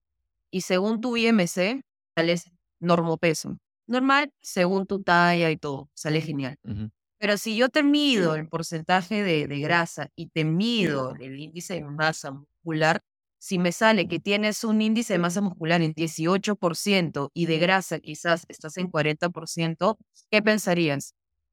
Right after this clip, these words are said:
Speaker 1: Se me quedan viendo y me dicen que está mal. Le digo, Claro, o sea, lo ideal es que grasa esté menos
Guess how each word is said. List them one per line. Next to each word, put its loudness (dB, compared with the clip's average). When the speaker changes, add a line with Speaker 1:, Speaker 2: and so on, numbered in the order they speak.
Speaker 1:
Se -8
me -2
quedan 4
viendo 0
y 4
me 2
dicen 0
que -4
está 0
mal. 2
Le -8
digo, -2
Claro, 4
o -6
sea, -2
lo 0
ideal 4
es -2
que -2
grasa -2
esté -6
menos 2